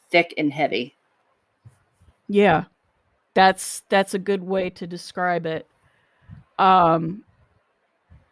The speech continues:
Speaker 2: and then the fog did start thickening at that point. It started to actually gather, and the way that it gathered wasn't the way that it usually did in that area.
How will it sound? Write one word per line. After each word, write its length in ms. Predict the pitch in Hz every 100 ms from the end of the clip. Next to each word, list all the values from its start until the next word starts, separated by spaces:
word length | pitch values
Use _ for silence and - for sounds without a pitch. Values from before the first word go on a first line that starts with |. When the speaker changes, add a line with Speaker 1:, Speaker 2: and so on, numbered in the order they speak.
| _ _ _ _ _ _ -
Speaker 2:
and 220 | 208 214
then 240 | 214 208
the 100 | 202
fog 840 | 190 - - - 226 226 214 196 185
did 280 | 220 220 196
start 520 | - - 180 175 _ _ _ _ _ _ _
thickening 720 | _ - 233 233 185 160 147
at 120 | 147
that 240 | - 147 -
point. 320 | - 160 151
It 140 | 160 -
started 560 | - 190 180 180 165
to 240 | 170 156 -
actually 580 | 170 175 - 175 165 160
gather, 560 | 175 180 196 190 175
and 260 | - 175 175
the 60 |
way 360 | 170 170 220 262
that 140 | 247 233
it 180 | 220 185
gathered 480 | 214 220 208 190
wasn't 360 | 190 196 202 202
the 60 | 202
way 260 | 185 190 190
that 120 | 180
it 140 | 175
usually 720 | 170 175 220 240 214 202 185 170
did 500 | 170 190 190 170 165 _ _ _ _ _ _ _ -
in 180 | 196 190
that 200 | 170 -
area. 540 | 180 170 165 - -